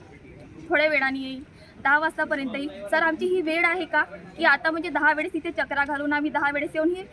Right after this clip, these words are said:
स्टुडंट लोकांची अशी समस्या आहे की म्हणजे त्यांच्याकडे वेळ नाही आहे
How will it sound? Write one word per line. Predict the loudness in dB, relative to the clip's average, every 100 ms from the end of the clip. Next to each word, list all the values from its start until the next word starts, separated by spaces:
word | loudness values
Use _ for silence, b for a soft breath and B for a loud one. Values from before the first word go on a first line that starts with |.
| -16
स्टुडंट | -6 0 2 2 0
लोकांची | -2 -2 -2
अशी | -6 -4
समस्या | 0 0 0 -4
आहे | -6 -6
की | -8
म्हणजे | -6
त्यांच्याकडे | -2 0 2 0 0
वेळ | 0 0
नाही | 0 0 0
आहे | -2 -4 -10 -18